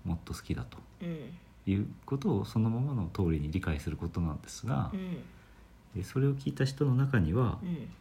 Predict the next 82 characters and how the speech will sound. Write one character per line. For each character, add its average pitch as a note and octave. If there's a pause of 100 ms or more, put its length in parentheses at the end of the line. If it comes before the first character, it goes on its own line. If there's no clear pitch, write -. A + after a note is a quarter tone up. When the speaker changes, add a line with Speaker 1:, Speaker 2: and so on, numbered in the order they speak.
(200)
Speaker 1:
テ B2+
ク C3+
ス -
ト A2
を -
読 A#2+
め C3
て C3
い F#2
な G2
く -
て、 - (1040)
「じ C3+
ゃ C3
あ A#2
キ -
リ C3
ン D#3+
は D#3+ (100)
嫌 C3+
い -
っ D#3
て -
こ -
と E3+
で D3
す G2+
か？」 F2+ (180)
Speaker 2:
「え、 F3
好 - (100)
き -
っ -
て -
言 -
っ -
て -
よ」 - (140)
み -
た -
い -
な。 - (840)
Speaker 1:
と -
か、 F#3+
Speaker 2:
<laughs> - (340)
Speaker 1:
「好 -
き -
な E3
動 A#2
物 G2+
は F2+
何 A#2
で G2
す E2
か？」 E2
と -
Speaker 2:
え、 G#3+
言 F#3
っ -
て -
る E3
言 -
っ -
て -
る。 - (540)
Speaker 1:
言 G2
っ G2+
て -
し G#2+
ま A2
う G#2
人 G#2+
も D2
い C2
る C2+
と。 -
Speaker 2:
は - (240)
は E2
は。 - (1040)
Speaker 1:
で、 A#2+
中 C#3+
に B2+
は、 E2